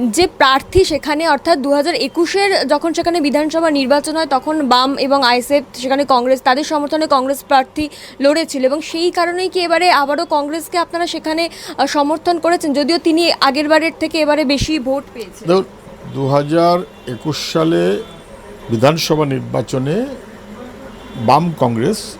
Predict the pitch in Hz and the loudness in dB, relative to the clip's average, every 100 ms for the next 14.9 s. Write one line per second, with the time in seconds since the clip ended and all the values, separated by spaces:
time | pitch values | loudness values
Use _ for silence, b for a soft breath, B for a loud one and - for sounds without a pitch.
0 | - 135 120 123 - 147 143 156 156 180 | -12 -4 -2 -2 -2 -2 0 2 0 -2
1 | - - 143 123 135 - 233 302 - - | -14 -8 -2 -2 -2 -2 -4 -4 -12 -18
2 | - - 123 127 - 131 110 101 - 101 | -8 0 2 4 2 0 -2 -4 -6 -8
3 | - 104 160 226 - - - - - - | -8 -10 -10 -12 -14 -18 -20 -20 -20 -18
4 | - - - 208 240 226 240 220 202 226 | -18 -18 -2 2 2 2 4 4 4 2
5 | 226 403 359 - 202 220 254 220 208 226 | 0 -2 -4 -2 2 2 2 2 0 0
6 | 202 202 196 190 185 - 180 349 339 - | 0 0 0 0 -2 0 2 0 -2 -14
7 | - - - - - - - - - - | -20 -20 -20 -20 -20 -20 -20 -20 -20 -4
8 | - 151 147 - 113 - - 92 85 - | 2 4 4 2 -2 -4 -6 -6 -8 -12
9 | - - - B B B B B - - | -16 -18 -20 B B B B B -16 -16
10 | - 180 190 - 135 247 311 320 240 226 | 0 0 2 -2 0 2 2 2 2 0
11 | 143 151 185 190 233 226 165 156 180 202 | 2 4 4 4 0 0 0 2 4 4
12 | 214 170 135 - 170 180 180 180 135 147 | 6 6 4 0 -2 0 2 2 2 2
13 | 170 170 226 220 139 139 160 202 151 156 | 2 4 2 2 0 0 0 0 0 0
14 | 196 180 160 175 196 202 123 104 | 4 4 4 4 2 0 -2 -2